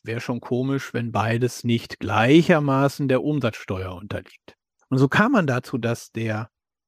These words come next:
Verurteilte in dieser Position und dann der, später der Kläger beim Bundesfinanzhof, unserem höchsten Steuergericht in München, entsprechend hier zur Umsatzsteuer vom Finanzamt herangezogen wurde.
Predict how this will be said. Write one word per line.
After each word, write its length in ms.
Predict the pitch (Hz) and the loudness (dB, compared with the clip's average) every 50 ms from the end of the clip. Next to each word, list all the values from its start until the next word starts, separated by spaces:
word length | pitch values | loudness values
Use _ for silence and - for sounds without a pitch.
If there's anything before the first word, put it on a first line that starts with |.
| _ _ _ | _ _ _
Verurteilte 1000 | - 110 - - 123 117 127 139 139 - - - 147 151 165 190 196 - - 208 | -6 -6 -6 -6 0 2 2 2 2 0 -4 -4 -2 0 0 0 0 0 -2 -2
in 180 | 196 196 175 165 | -2 -2 -4 -6
dieser 420 | 165 160 170 170 175 170 175 170 | -8 -6 -2 0 0 0 0 -2
Position 720 | 165 - - 165 156 160 160 151 - - 156 156 165 170 160 | -6 -6 -6 -4 -4 -2 -4 -4 -4 -4 -2 -2 -2 -2 -2
und 120 | 147 135 | -4 -2
dann 320 | 131 127 127 127 127 120 | -2 -2 -2 -2 -2 -4
der, 100 | 107 117 | -4 -6
später 340 | - - - 123 110 - 113 | -6 -2 0 2 2 4 2
der 160 | 98 - 101 - | 0 0 -2 -4
Kläger 680 | - - - - 104 101 113 127 147 160 165 151 139 | -4 0 4 6 6 8 8 8 8 8 6 4 4
beim 340 | 135 131 123 123 117 117 110 | 2 2 2 2 0 -2 0
Bundesfinanzhof, 1400 | - 123 120 117 113 - - - - 101 92 95 95 101 123 131 - - 185 190 240 302 311 - - - - - _ - | 2 2 2 2 -2 -6 -8 -6 -6 -4 -4 -4 -4 -4 -4 -6 0 4 6 6 6 6 4 2 -4 -12 -14 -14 _ -4
unserem 180 | - 104 107 | -4 -2 0
höchsten 320 | 110 110 107 - - - 104 | 0 0 0 0 -2 -6 -10
Steuergericht 680 | - - - 113 113 117 107 110 101 117 107 - - | -2 2 4 6 6 6 4 4 2 2 0 0 -2
in 120 | - 98 110 | -4 -2 2
München, 480 | 104 113 120 143 156 - 202 247 285 - _ _ _ _ | 4 4 4 4 6 6 6 6 6 4 _ _ _ _
entsprechend 920 | - 135 135 135 - - - - 139 131 131 - - 147 135 131 - - - - _ _ _ _ _ _ | -2 -2 -2 -2 -6 -10 -2 2 4 4 4 4 4 2 2 2 2 -2 -8 -16 _ _ _ _ _ _
hier 320 | - 123 120 135 156 156 151 | -4 2 6 6 6 6 4
zur 420 | - - - 131 131 123 117 - _ - | 0 -2 2 4 6 6 4 2 _ 2
Umsatzsteuer 840 | 135 139 160 156 139 147 131 - - - - 123 117 120 120 120 120 | 2 2 4 4 4 2 2 2 -4 -8 -4 -2 0 0 0 0 -2
vom 260 | - - - 107 104 | -2 -4 -4 -4 -4
Finanzamt 560 | - - 107 98 101 107 104 - - 104 101 - | -4 -6 -4 -2 -2 -2 -2 -4 -4 -4 -2 -2
herangezogen 680 | 95 95 110 110 113 110 104 - - 95 90 87 - | 0 0 0 0 2 0 0 -2 -4 -8 -8 -8 -12
wurde. 300 | _ _ _ - - | _ _ _ -20 -20